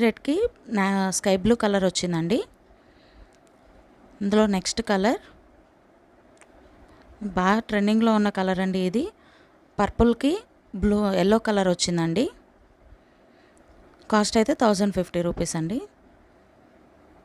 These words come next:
నెక్స్ట్ కలెక్షన్ అండి ఇది. కంచన్ సిల్క్ ఫ్యాబ్రిక్ అండి, కంచన్ సిల్క్ శారీస్ అండి ఇవి. ఇవి కూడా ఇప్పుడు బాగా ట్రెండింగ్లో ఉన్న శారీసేనండి. ఇందులో ఇది ఫస్ట్ కలర్ చూడొచ్చు, మంచి స్కై బ్లూ కలర్ అండి. మీకు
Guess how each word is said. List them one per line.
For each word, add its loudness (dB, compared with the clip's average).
నెక్స్ట్ -2
కలెక్షన్ 2
అండి 0
ఇది. 2
కంచన్ 2
సిల్క్ -2
ఫ్యాబ్రిక్ 0
అండి, -2
కంచన్ -2
సిల్క్ -4
శారీస్ 0
అండి -2
ఇవి. 0
ఇవి -4
కూడా 4
ఇప్పుడు 0
బాగా 2
ట్రెండింగ్లో 0
ఉన్న -2
శారీసేనండి. -2
ఇందులో -2
ఇది 0
ఫస్ట్ -2
కలర్ 0
చూడొచ్చు, -4
మంచి 0
స్కై -2
బ్లూ 2
కలర్ 0
అండి. -2
మీకు 0